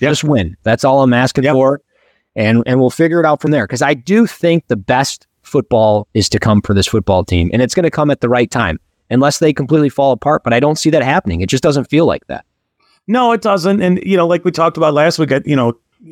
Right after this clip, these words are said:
Speaker 1: being in a, in a bit of a, what you would consider maybe, you know, a little, a little slumpy kind of a, you know, vibe.
Speaker 2: Mm.
Speaker 1: And then to come out the way they did on offense and look the way they did,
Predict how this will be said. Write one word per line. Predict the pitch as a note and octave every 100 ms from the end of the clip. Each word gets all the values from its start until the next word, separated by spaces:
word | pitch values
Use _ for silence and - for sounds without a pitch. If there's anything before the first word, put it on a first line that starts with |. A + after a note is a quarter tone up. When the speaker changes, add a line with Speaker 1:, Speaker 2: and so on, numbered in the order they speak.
| - D3
Speaker 1:
being | F3+ F#3 F3+
in | E3
a, | D#3 C#3
in | - D3
a | C3
bit | D3+
of | D3
a, | C#3+ C3+ B2 A2 - _ _ _ _ D3+
what | D3 C#3+
you | D3
would | C3+ C3+
consider | C#3+ - D3+ D3
maybe, | C3+ C3+ C3 C3
you | D#3+
know, | B2 C3
a | C#3+
little, | C#3+ C#3 A#2+ _ _ _ _ _ _ _ _ _ -
a |
little | G#3 D4+ D4+
slumpy | - D#3+ E3+ G3 - G3+ G3
kind | - E3 F3
of | D#3+
a, | D#3 D3+ C#3 C3 -
you | D3+
know, | B2
vibe. | A#2+ D3 C3 A#2+ - _ _ _ _ _ C3
Speaker 2:
Mm. | B2+
Speaker 1:
And | D3+ D#3
then | E3+ D3+
to | D3
come | C#3+ E3
out | E3 E3
the | D3
way | D3
they | C3+
did | A#2 D3+ D3+
on | C3+
offense | B2+ D#3 - A2+ A2 - -
and | B2+
look | B2+ D#3+
the | D3
way | B2 A#2+
they | A#2
did, | A2+ A#2 A2+ A2